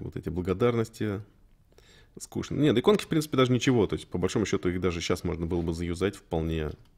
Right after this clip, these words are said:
Сами иконки вполне, в общем-то, еще годные. Так, стандартные тексты, сравнение с другими услугами.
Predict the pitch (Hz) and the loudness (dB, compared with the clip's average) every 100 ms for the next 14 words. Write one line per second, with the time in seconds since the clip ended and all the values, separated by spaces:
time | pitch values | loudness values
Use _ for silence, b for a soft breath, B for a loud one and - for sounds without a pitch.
0 | _ - - 80 80 78 127 135 - - | _ -8 -4 -2 -2 -2 -4 -4 -8 -6
1 | 95 98 95 90 90 - 90 90 90 87 | -4 -2 -2 -4 -8 -10 -10 -8 -6 -4
2 | 87 78 76 80 - _ - _ _ _ | -2 -2 -6 -8 -14 _ -20 _ _ _
3 | _ _ _ _ _ _ _ b b b | _ _ _ _ _ _ _ b b b
4 | b _ - 78 - - 90 90 92 85 | b _ -8 -8 -6 -4 0 -2 -2 -4
5 | 82 - 147 143 - 123 123 123 123 120 | -4 2 2 2 0 2 4 4 2 -2
6 | 117 _ _ _ - - 85 82 82 - | -10 _ _ _ -14 -6 -4 -2 -4 -8
7 | 87 80 80 131 123 110 110 | -6 -4 -4 -4 -2 -2 -2